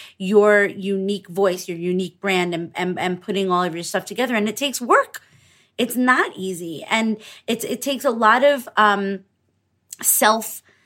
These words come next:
like, willingness to kind of also go to your mission, you know, and to really go to, like, and I think that's a big part. Tell me if I'm, if I'm on or off track here,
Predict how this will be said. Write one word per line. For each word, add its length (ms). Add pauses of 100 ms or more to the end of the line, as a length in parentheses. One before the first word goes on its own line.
(200)
like, 220
willingness 580
to 140
kind 240
of 80
also 380
go 260
to 60
your 160
mission, 680 (420)
you 160
know, 200
and 160
to 100
really 260
go 220
to, 60
like, 260 (180)
and 140
I 40
think 260
that's 180
a 40
big 280
part. 320
Tell 160
me 140
if 100
I'm, 360
if 140
I'm 340 (400)
on 320
or 220
off 260
track 360
here, 340